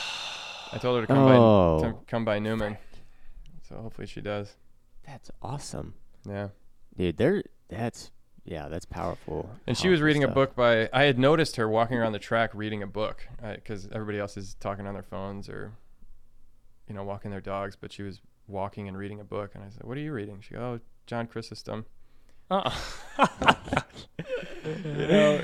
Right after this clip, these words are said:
Speaker 1: you, that's the thing about being a Christian, especially a priest sometimes when you're not in priest clothes and you're just in the world, you're like, "Nobody, nobody gets me, you know? Who's into this? Am I just crazy?" And then you meet somebody like that, and you're like,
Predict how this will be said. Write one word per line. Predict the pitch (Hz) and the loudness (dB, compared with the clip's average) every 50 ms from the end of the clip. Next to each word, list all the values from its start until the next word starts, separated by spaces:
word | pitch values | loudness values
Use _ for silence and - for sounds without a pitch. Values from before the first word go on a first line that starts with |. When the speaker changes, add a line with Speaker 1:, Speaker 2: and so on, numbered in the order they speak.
| - - - | -4 -10 -6
Speaker 1:
you, | - 143 139 135 135 135 135 113 - - - - - - - | 0 2 4 4 4 4 2 0 -2 -6 -14 -16 -14 -10 -8
that's | - 120 | -8 -8
the | - 160 | -8 -8
thing | 135 - 147 139 | -4 -2 -2 0
about | 127 117 113 104 | 2 2 0 0
being | 120 117 110 | 0 -2 -2
a | 107 104 | -4 -4
Christian, | - - - - 113 107 - - 104 98 98 95 - _ _ _ - - - - | -6 -8 -6 -6 -4 -4 -6 -8 -8 -8 -8 -10 -12 _ _ _ -20 -20 -18 -18
especially | 120 - - 135 - - 110 | -14 -10 -10 -8 -8 -6 -8
a | 101 | -8
priest | - - 110 104 - | -6 -6 -6 -6 -6
sometimes | - 104 98 - 101 101 101 98 | -8 -10 -8 -8 -8 -8 -8 -8
when | 104 104 | -8 -8
you're | 101 104 - - - - | -8 -8 -10 -12 -12 -10
not | 110 104 104 101 | -8 -6 -6 -6
in | 101 98 | -6 -8
priest | 98 - 104 104 - - | -8 -8 -8 -8 -8 -8
clothes | - 98 101 101 101 101 | -8 -6 -6 -6 -6 -8
and | 101 101 | -10 -12
you're | 98 | -12
just | 107 98 - - | -12 -14 -14 -12
in | - 113 107 | -10 -8 -8
the | 101 | -8
world, | 98 98 98 98 98 | -6 -6 -6 -8 -8
you're | 107 101 | -10 -12
like, | - 98 - | -12 -10 -8
"Nobody, | 160 180 190 143 113 - 80 - - - - - - - - | -6 -6 -4 -4 -4 -6 -6 -8 -12 -14 -14 -14 -12 -10 -6
nobody | 143 123 101 92 90 - | -6 -6 -6 -6 -10 -10
gets | - - - - - - | -10 -12 -12 -12 -12 -12
me, | - - 104 107 - - - - - | -10 -10 -12 -12 -14 -18 -20 -14 -10
you | 104 | -8
know? | 104 98 95 101 104 - - - - - - _ _ - - - - - _ _ | -8 -8 -8 -10 -12 -16 -20 -20 -20 -20 -20 _ _ -20 -20 -20 -20 -20 _ _
Who's | - - 127 120 107 | -10 -8 -6 -6 -6
into | 107 98 95 104 | -6 -6 -6 -6
this? | 85 92 101 104 - - - - | -6 -8 -8 -8 -10 -14 -14 -10
Am | - 120 | -8 -6
I | 127 135 | -6 -6
just | 131 131 - | -8 -10 -12
crazy?" | - - 98 98 98 98 101 101 104 101 - - - _ _ - - | -10 -8 -8 -8 -6 -8 -8 -10 -10 -12 -14 -18 -20 _ _ -16 -12
And | 113 113 | -10 -8
then | 113 | -6
you | 113 107 | -6 -6
meet | 107 110 - | -6 -6 -6
somebody | - 117 107 101 98 | -8 -8 -6 -6 -6
like | 90 90 98 - | -6 -8 -8 -10
that, | - 101 104 104 - - - | -8 -8 -8 -8 -10 -12 -16
and | 101 | -16
you're | 98 101 | -14 -14
like, | 98 | -16